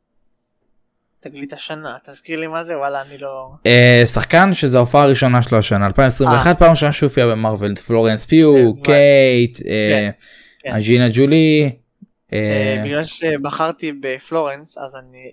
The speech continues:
Speaker 1: אבחר במישהו אחר. אה, אני בוחר בסמיו לי, באמת, שחקן מדהים. אני ממש התחברתי אליו, בהתחלה לא הכרתי אותו, לא ידעתי מי הוא, לא ראיתי סרטים שלו קודמים.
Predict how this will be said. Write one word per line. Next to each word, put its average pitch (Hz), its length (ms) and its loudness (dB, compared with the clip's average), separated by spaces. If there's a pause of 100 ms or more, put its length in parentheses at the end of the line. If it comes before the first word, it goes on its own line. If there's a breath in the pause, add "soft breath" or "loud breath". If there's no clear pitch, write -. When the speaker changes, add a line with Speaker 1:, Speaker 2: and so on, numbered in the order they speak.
Speaker 1:
אבחר - 220 -14
במישהו 139 300 -14
אחר. 165 280 -8 (760 soft breath)
אה, 143 400 -2 (540)
אני 147 160 -8
בוחר 151 240 -10
בסמיו 156 460 -12
לי, 147 200 -10 (300)
באמת, 139 340 -14 (300)
שחקן - 340 -10
מדהים. 131 320 -8 (560)
אני 135 220 -20
ממש 135 500 -10
התחברתי 139 600 -8
אליו, 156 140 -4
בהתחלה 143 280 -2
לא 196 120 0
הכרתי 151 340 -4
אותו, 139 100 -16
לא 151 80 -4
ידעתי 165 280 -6
מי 139 120 -18
הוא, 135 140 -16
לא 139 140 -10
ראיתי 151 180 -10
סרטים 143 380 -16
שלו 135 500 -10
קודמים. 139 460 -16